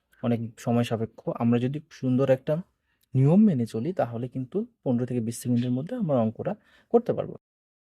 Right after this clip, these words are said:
প্রথমে আমরা ক এবং খকে এক জাতীয় এবং গ এবং ঘকে এক জাতীয় মনে করি এবং এই দুটোকে আমরা আর গুণন করব।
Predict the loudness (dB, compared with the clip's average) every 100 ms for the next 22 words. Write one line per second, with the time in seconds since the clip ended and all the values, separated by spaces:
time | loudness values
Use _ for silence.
0 | _ _ -6 0 2 2 0 4 4 4
1 | 0 -6 -8 -8 -4 -6 -4 -10 -8 -6
2 | -4 -2 0 0 -2 -6 -6 -8 -10 -10
3 | -14 -4 -2 0 0 0 -2 -2 -2 -4
4 | _ -20 -20 -20 -8 -4 -4 _ _ -2
5 | 0 0 0 -2 -2 2 2 4 2 2
6 | 0 -8 -14